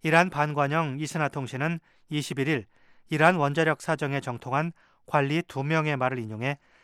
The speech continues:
초과된 중수의 일부는 오만에 판매됐다고 보도했습니다.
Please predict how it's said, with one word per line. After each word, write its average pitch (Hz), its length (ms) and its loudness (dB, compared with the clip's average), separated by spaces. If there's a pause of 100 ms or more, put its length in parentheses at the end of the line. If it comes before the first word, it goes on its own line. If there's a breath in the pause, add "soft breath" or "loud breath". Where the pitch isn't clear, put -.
(160 soft breath)
초과된 160 520 4
중수의 143 420 -2
일부는 127 420 -2 (280 soft breath)
오만에 139 520 2
판매됐다고 143 800 -4
보도했습니다. 113 680 -6